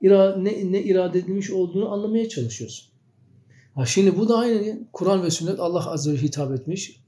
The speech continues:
Resulü Aleyhisselam hitap etmiş. Dolayısıyla onu ne, idrak etmeye çalışıyorlar. İdrak etmeye çalışırken de o muradı ortaya çıkaracak olan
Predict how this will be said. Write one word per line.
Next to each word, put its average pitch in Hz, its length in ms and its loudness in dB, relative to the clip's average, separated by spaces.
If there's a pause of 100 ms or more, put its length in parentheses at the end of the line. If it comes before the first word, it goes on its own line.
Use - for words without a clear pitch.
(120)
Resulü 165 380 0
Aleyhisselam 147 520 -6
hitap 127 300 -10
etmiş. 165 480 -10 (720)
Dolayısıyla 123 440 -2
onu 170 180 -2
ne, 196 160 -4 (320)
idrak 165 460 0
etmeye 143 300 0
çalışıyorlar. 107 600 -10 (920)
İdrak 165 360 4
etmeye 151 320 0
çalışırken 151 640 -2
de 208 240 -4 (360)
o 160 280 2 (320)
muradı 151 800 2 (100)
ortaya 156 340 0
çıkaracak 151 500 0
olan 175 400 -2